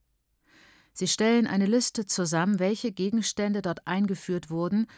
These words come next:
oder werden sollen, spekulieren über die Dimensionen dieser Hohlräume bei den weiblichen Verwandten ihrer Geisel.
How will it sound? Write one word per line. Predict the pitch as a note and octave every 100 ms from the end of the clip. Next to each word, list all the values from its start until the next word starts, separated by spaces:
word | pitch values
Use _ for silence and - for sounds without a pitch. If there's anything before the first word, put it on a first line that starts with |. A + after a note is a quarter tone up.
| -
oder | _ E3+ F3
werden | E3 G3+ G3 D#3+
sollen, | D#3+ D3 C#3 - _ _ _
spekulieren | - F#3+ F#3 F3 F#3 A3+ G#3
über | E3+ E3+
die | F3
Dimensionen | E3 E3 D3+ E3+ A3 G#3+ F3
dieser | D#3+ D#3 -
Hohlräume | G#3+ G#3+ D#3+ D#3 D3+ C#3+ -
bei | C#3+
den | D3 C#3+
weiblichen | D#3 E3+ - D#3 D3+
Verwandten | D#3 D3+ E3 - E3
ihrer | D3 D3
Geisel. | D3+ E3 D3+ - C3+